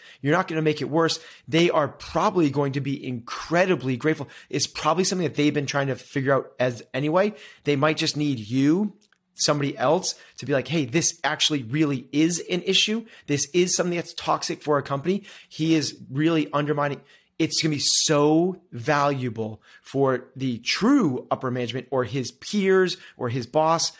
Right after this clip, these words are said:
or the true owner or C E O, whoever it is, to get the insights from you, somebody that is the true producer, f-, you know, the foot soldier with their feet on the ground, actually doing the work. So I almost feel like you have a responsibility.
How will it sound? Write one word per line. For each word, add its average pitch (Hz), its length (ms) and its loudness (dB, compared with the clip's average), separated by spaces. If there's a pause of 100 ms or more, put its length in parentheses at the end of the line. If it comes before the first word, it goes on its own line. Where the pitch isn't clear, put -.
(140)
or 139 160 -2
the 120 100 -4
true 156 380 0
owner 151 260 4
or 135 200 -2
C - 220 -4
E - 40 -2
O, 139 80 0
whoever 139 260 0
it 135 60 0
is, 165 260 2 (500)
to 147 100 -4
get 151 300 0
the 156 200 -8
insights 151 480 0
from 127 220 -2
you, 170 380 2 (160)
somebody 147 400 0
that 139 340 -2 (280)
is 135 180 0
the 127 120 0
true 156 380 2
producer, 131 800 -2
f-, - 180 -16 (540)
you 131 80 -6
know, 113 160 -4 (220)
the 127 60 -6
foot - 300 -4
soldier 139 380 4
with 127 100 -2
their 117 80 -6
feet 147 240 -4
on 131 140 0
the 123 40 -4
ground, 123 360 -2
actually 120 260 -6
doing 123 380 -4
the 117 80 -4
work. 110 400 -4 (320)
So 131 480 0 (560)
I 147 80 0
almost 156 200 2
feel 165 100 2
like 123 120 0
you 143 60 4
have 131 160 2
a 123 100 -2
responsibility. 120 1080 -2